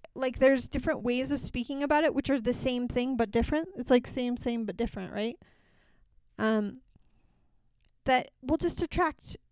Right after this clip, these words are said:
like, one thing I say to you, I often do this with my husband. I'll say something to my husband, and then he'll go and, like,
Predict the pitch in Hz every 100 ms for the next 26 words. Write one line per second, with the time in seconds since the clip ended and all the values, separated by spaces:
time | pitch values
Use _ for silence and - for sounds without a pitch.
0 | 254 269 262 277 277 277 262 220 247 -
1 | 262 240 240 254 226 247 - 254 226 196
2 | - 202 202 208 202 160 196 233 269 247
3 | 269 254 254 233 226 226 254 262 - 220
4 | 220 208 214 208 214 214 220 214 202 196
5 | 185